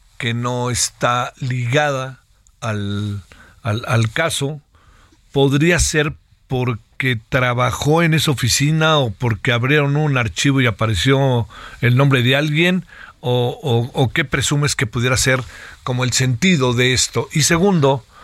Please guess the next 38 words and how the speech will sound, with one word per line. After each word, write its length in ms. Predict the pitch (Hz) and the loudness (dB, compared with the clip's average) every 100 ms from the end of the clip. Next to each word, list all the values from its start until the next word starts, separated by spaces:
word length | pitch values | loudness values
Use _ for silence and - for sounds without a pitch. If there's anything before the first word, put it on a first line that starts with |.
| - - - - - | -20 -20 -20 -20 -2
lo 180 | 135 131 | 0 0
que 80 | - | 0
están 220 | - 269 | 0 0
haciendo 640 | 233 185 151 123 160 202 _ _ - | 0 -2 -2 -2 -6 -8 _ _ -6
coloca 760 | 127 123 139 117 147 151 - _ _ - | 0 2 2 2 0 0 -2 _ _ -12
un 440 | 123 123 131 139 117 | -8 -4 -4 -4 0
tema 320 | 151 123 131 | 0 0 -2
muy 240 | 123 120 | -2 -2
delicado, 560 | 117 127 123 202 285 143 - _ _ | 0 0 0 -2 -2 -8 -16 _ _
que 220 | - 113 127 | -14 -10 -10
es, 260 | - - _ - - _ | -10 -14 _ -20 -20 _
eh, 320 | 123 110 113 120 | -8 -6 -6 -8
pues 160 | 117 101 | -8 -4
ni 100 | 107 | -2
más 160 | 120 | -2
ni 60 | 107 | 0
menos 320 | 117 143 - | -2 -4 -8
que 320 | - 101 98 - - - | -8 -6 -6 -10 -14 -4
el 160 | 117 | 0
debido 260 | 110 113 107 | 2 2 2
proceso. 500 | 107 117 214 - 110 - - - - | 0 2 2 0 -6 -10 -20 -20 -8
Y 200 | 113 104 | -2 0
si 280 | 90 113 110 | 0 2 2
empiezan 460 | 107 98 156 185 165 | 2 2 0 2 0
así, 420 | 160 151 165 254 _ _ _ - | 0 -2 -4 -10 _ _ _ -8
cualquier 320 | 127 117 143 | -4 0 0
pretexto 420 | 143 120 131 - | 0 0 -2 0
va 80 | 131 | 0
a 40 | |
ser 160 | 104 139 156 - - | 0 -2 -4 -14 -16
suficiente 600 | - - 117 151 160 196 | -4 0 2 4 4 2
para 180 | 170 120 | 0 0
que 80 | 131 | -2
un 80 | |
juez 320 | 120 135 131 - | 0 0 0 -4
o 100 | 117 | -4
jueza 360 | 135 131 143 | 0 0 2
diga, 400 | 117 117 123 127 | 2 2 2 0